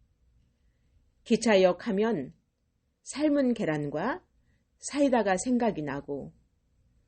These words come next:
호두 과자라고 외치며 기차 통로를 다니던 천안의 명물 호두 과자 아저씨 목소리도 들리는 듯하고, 대전역에서 급하게 먹던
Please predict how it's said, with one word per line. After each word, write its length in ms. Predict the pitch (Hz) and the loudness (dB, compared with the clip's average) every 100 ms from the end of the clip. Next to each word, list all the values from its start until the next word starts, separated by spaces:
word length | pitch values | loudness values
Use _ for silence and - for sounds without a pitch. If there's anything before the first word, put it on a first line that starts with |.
| _ _ _ | _ _ _
호두 260 | 339 269 262 | -2 0 2
과자라고 680 | 226 175 175 160 156 160 | 0 2 2 2 0 -2
외치며 760 | 156 165 - - 180 240 151 156 _ _ _ _ | 0 -4 -6 -8 -4 -4 -4 -10 _ _ _ _
기차 380 | - - 240 220 | -16 -6 -2 -2
통로를 480 | 240 214 208 180 170 | 2 2 4 4 0
다니던 640 | 175 156 156 151 226 139 - _ _ _ _ _ _ _ | -2 -4 -2 -2 -2 -4 -12 _ _ _ _ _ _ _
천안의 540 | - 269 247 208 180 160 | -6 0 2 4 4 2
명물 640 | 160 151 156 208 151 165 _ _ _ _ - | 0 -2 2 2 2 -2 _ _ _ _ -4
호두 240 | 311 285 | 0 2
과자 460 | 240 180 175 160 151 | 2 2 0 -2 -2
아저씨 560 | 170 180 170 - 160 151 | -4 -4 -4 -4 -2 -2
목소리도 840 | 185 180 - 220 202 208 208 226 _ _ _ | -2 -4 0 2 2 -2 -4 -6 _ _ _
들리는 500 | - 240 226 208 175 | 2 4 6 4 2
듯하고, 640 | 160 151 - 185 143 139 165 _ _ _ _ _ _ _ _ _ _ _ _ _ _ | -2 -6 -8 -12 -10 -14 -18 _ _ _ _ _ _ _ _ _ _ _ _ _ _
대전역에서 920 | - 214 226 220 196 190 - 185 180 - _ _ _ | 2 6 8 8 4 2 0 -2 -4 -10 _ _ _
급하게 520 | - 262 233 196 190 | -8 -4 -2 2 2
먹던 520 | 165 160 - 160 147 | 2 -2 -4 -4 -6